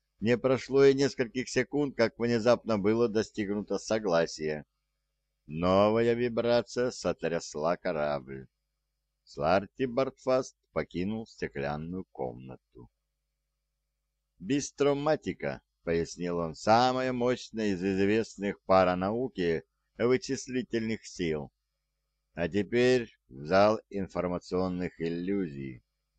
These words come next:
Форд с Артуром поспешили за ним, как околдованные. Бистроматическая тяга — это чудесный новый способ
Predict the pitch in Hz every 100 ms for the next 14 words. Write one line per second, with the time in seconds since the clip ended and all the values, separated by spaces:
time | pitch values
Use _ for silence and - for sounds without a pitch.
0 | _ _ _ _ _ _ _ _ 82 90
1 | 107 135 - - 135 - 139 135 135 135
2 | - 104 - 98 - 92 87 76 82 80
3 | 98 98 92 - 92 - 101 90 69 65
4 | 64 64 62 64 - _ _ _ _ _
5 | _ _ _ _ _ _ _ _ - 85
6 | 151 - 139 135 131 160 151 - 127 -
7 | 123 120 - 170 160 104 82 67 62 _
8 | - 113 131 127 - 117 143 139 113 113
9 | 117 110 104 - 165 160 95 80